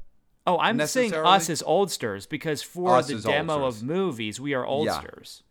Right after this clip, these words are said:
Speaker 2: Yeah, I think so. I, I do think this brings us back then. It brings the oldsters back because M. Night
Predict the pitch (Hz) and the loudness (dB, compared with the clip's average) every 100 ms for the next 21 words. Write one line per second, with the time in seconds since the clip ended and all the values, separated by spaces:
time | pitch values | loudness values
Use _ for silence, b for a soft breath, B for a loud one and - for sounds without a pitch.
0 | _ _ 123 127 104 131 156 135 - 156 | _ _ -2 0 0 4 2 2 -2 -2
1 | 131 - 90 53 - _ - 131 131 120 | -2 -6 -8 -8 -12 _ 2 2 4 2
2 | 135 120 139 135 127 110 117 - 107 110 | 0 0 -2 0 -4 -4 -6 -6 -8 -8
3 | 98 95 - - 71 - 76 71 80 - | -6 -6 -6 -8 -8 -10 -14 -12 -12 -6
4 | 120 117 107 110 101 92 - 98 82 92 | -4 -4 -4 -4 -4 -6 -10 -12 -10 -6
5 | 87 85 82 _ _ b b b b b | -6 -6 -8 _ _ b b b b b
6 | 120 120 110 113 101 98 98 - - - | -8 -8 -2 0 2 2 -2 -6 -18 -20
7 | _ _ _ _ 165 180 175 165 147 | _ _ _ _ -2 -2 0 -2 -2